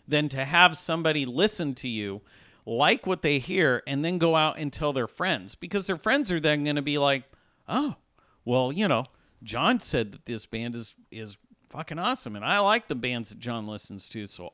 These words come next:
I'll probably go listen to 'em." I mean, that's, that you, it's what you want as a, as a band member, is people to go and talk about you and, and recommend you.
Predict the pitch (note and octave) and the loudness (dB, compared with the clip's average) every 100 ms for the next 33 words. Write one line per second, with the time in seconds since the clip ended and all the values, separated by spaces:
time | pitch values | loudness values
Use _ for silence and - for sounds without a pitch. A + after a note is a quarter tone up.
0 | - D#2+ A#2 B2 D3 E3+ G3 A3+ - C3 | -14 -14 -10 -4 -4 -2 0 0 0 -4
1 | - - - - A3+ A3 B3 - - B3 | -6 -14 -10 -2 2 2 0 0 0 0
2 | G#3+ F#3+ A#3+ F2 - - - _ G#3+ G3+ | 0 -2 -2 -2 -14 -20 -20 _ -4 -4
3 | G3+ A3+ G#3+ G3 F#3 D#3+ F#3 A#3+ C#3+ _ | 2 4 4 2 2 4 6 4 0 _
4 | - D#3 D3+ C#3+ D#3 D#3 C#3 D#3 C4 B3+ | -2 0 0 0 -2 0 2 2 2 2
5 | C#3 G#2+ F#2 F2 - - - G3+ F3+ E3 | -2 -4 -8 -12 -14 -6 -4 -2 -2 -2
6 | D3+ D#3+ D3 C3+ - _ E3 F#3 B3 A2+ | 2 2 2 -2 -8 _ -4 -2 -2 -6
7 | G2+ - A2+ A2 - - _ - C#3 C3 | -6 -6 -10 -10 -12 -20 _ -2 0 6
8 | G3 - E3+ F3 A3+ D3+ D#2 | 6 6 2 2 0 -2 -6